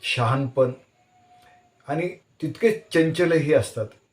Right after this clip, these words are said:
हे असे अश्विनी नक्षत्रात जन्मलेल्या व्यक्तीचे स्वभाव असतात. दोन नंबर भरणी. भरणी नक्षत्रात जन्मलेल्या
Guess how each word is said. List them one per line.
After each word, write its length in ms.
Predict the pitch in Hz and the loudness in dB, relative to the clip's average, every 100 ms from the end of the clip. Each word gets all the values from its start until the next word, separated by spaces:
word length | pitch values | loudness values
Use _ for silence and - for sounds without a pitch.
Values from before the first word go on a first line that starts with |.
| _ _ _ _ _ _ _ _ | _ _ _ _ _ _ _ _
हे 80 | 127 | -6
असे 260 | 156 123 160 | -2 0 0
अश्विनी 500 | 120 - 139 135 139 | 0 -2 -4 -4 -4
नक्षत्रात 640 | - 127 - 123 123 127 | -6 -8 -6 -8 -4 -4
जन्मलेल्या 720 | 110 110 113 110 110 107 113 110 123 | -4 -4 -4 -4 -6 -8 -10 -12 -10
व्यक्तीचे 560 | 117 107 110 101 120 | -10 -10 -10 -12 -12
स्वभाव 720 | - _ - - 107 95 98 | -16 _ -20 -12 -10 -10 -12
असतात. 220 | 98 _ _ _ _ _ _ _ - _ _ _ _ _ _ _ _ _ _ _ _ | -14 _ _ _ _ _ _ _ -20 _ _ _ _ _ _ _ _ _ _ _ _
दोन 280 | 131 151 165 | -2 2 2
नंबर 300 | 156 143 131 139 143 | 2 2 2 2 -4
भरणी. 480 | 113 127 143 135 104 - _ _ _ _ _ - | 0 2 2 0 -4 -12 _ _ _ _ _ -10
भरणी 580 | 113 131 156 165 180 - 151 | -2 0 2 -2 -4 -8 -4
नक्षत्रात 640 | 139 120 147 139 139 139 - _ _ _ _ - | -2 -2 -4 0 4 4 2 _ _ _ _ -4
जन्मलेल्या 800 | 135 139 139 131 131 127 117 | -2 0 0 2 2 0 -4